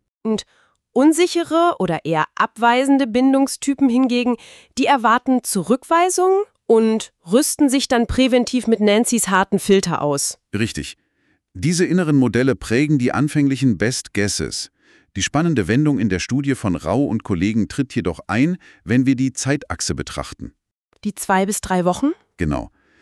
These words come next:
Speaker 2: Die Forscher wollten nämlich wissen, ob dieser Filter eigentlich starr bleibt. Lange Zeit ging man in der Psychologie nämlich davon aus, dass der Wahrnehmereffekt eine rein statische Persönlichkeitseigenschaft ist.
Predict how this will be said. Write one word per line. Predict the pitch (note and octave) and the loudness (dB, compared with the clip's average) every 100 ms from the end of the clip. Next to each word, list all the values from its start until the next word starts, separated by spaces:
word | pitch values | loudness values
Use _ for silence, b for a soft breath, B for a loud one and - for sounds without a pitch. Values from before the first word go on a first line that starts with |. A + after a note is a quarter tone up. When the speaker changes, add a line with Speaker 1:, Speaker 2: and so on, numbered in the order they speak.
| b b b | b b b
Speaker 2:
Die | F#2+ | -8
Forscher | - F3 G3+ D3 | -2 -2 0 0
wollten | C#3 C3 | 2 2
nämlich | A#2+ G2+ F2 | 2 0 -2
wissen, | B2 D3 | -2 -2
ob | G#2+ | -2
dieser | - G#2 F#2 | -4 -4 -4
Filter | - C3 B2+ | 0 0 0
eigentlich | - F#2 F#2 D2+ | -2 -2 -4 -6
starr | - F2 F2+ | -4 -2 -2
bleibt. | C#2 C#2+ A#1 - - b b b | -4 -8 -12 -16 -20 b b b
Lange | - C#3 F3 | -2 -2 -2
Zeit | C#3 C3+ | -2 -4
ging | - C3 | 0 0
man | A#2 | 2
in | F#2 | 0
der | F#2+ | -2
Psychologie | - A#2 A#2+ G2 F2 A#2+ | -4 -4 -2 -2 0 2
nämlich | A#2 G#2 | 2 2
davon | G2 F#2+ F#2 | -2 -4 -4
aus, | - F2+ G#2 - B _ | -4 -4 -4 -10 B _
dass | F#2 | -4
der | - E2 | -2 -2
Wahrnehmereffekt | F2+ G#2+ A#2 G#2+ F2 - F#2+ - | 0 2 2 0 -2 -6 -6 -4
eine | E2+ D#2+ C2+ | -4 -2 -4
rein | D#2 G2 G2+ | -2 -2 -2
statische | - - F2+ - F#2+ F#2 | -4 -4 -4 -6 -8 -6
Persönlichkeitseigenschaft | - D#2+ F2 D2+ - C#2 G1+ B1+ B1 G#1+ - | -4 0 0 0 -4 -6 -8 -8 -10 -12 -14
ist. | - - | -16 -16